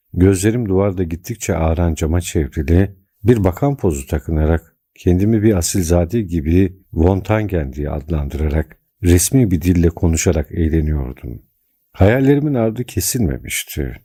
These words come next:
Yalnız şimdi çok daha az sinirliydim. O kadar. Esef edilecek bir ihtiyatsızlık yüzünden. Cüzdanımı da evde bırakmasaydım.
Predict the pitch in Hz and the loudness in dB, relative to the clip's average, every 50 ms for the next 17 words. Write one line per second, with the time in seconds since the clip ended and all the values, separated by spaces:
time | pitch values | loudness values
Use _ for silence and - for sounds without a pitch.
0 | _ _ _ - 92 95 98 104 104 104 101 - - - 113 95 90 85 95 90 | _ _ _ 2 4 4 4 6 4 2 2 2 2 2 2 2 2 2 0 -2
1 | 90 _ - - - 127 110 - - - 95 80 80 80 78 - - 92 85 - | -2 _ -12 -4 -4 -4 -4 -4 -8 -2 0 0 2 2 0 -2 -2 -4 -4 -4
2 | - - - 76 69 65 67 60 62 - 69 69 - - 78 76 71 69 _ _ | -4 -8 -6 -6 -6 -6 -6 -8 -10 -10 -10 -10 -6 -2 -2 -2 -2 -4 _ _
3 | _ _ _ _ _ _ - 98 - - - - - - - - - _ _ _ | _ _ _ _ _ _ -8 -6 -6 -6 -8 -10 -10 -14 -16 -18 -18 _ _ _
4 | _ _ - 110 - - 185 175 - 127 101 80 87 87 90 87 76 87 107 104 | _ _ 0 0 2 2 0 0 2 2 0 2 2 2 2 2 2 2 0 0
5 | 107 - 110 90 85 80 - - - 87 85 82 - - 87 76 76 101 - - | 0 -2 -2 -2 -2 -2 -4 -2 0 0 0 0 -2 -6 -6 -4 -2 -4 -4 -2
6 | - 98 82 69 76 80 71 67 - - - 85 - _ _ _ _ _ _ _ | -2 -2 -2 0 -2 -4 -4 -4 -8 -14 -16 -16 -20 _ _ _ _ _ _ _
7 | _ _ - - 95 92 85 80 90 90 92 95 101 95 98 90 82 80 73 87 | _ _ -2 2 2 2 4 4 4 4 4 2 0 0 2 0 0 2 0 -2
8 | 76 73 82 87 85 - - 85 78 - - - 69 69 71 - 76 78 71 | -2 0 -2 -2 -2 -2 -4 -6 -4 -4 -6 -8 -8 -10 -10 -10 -10 -12 -12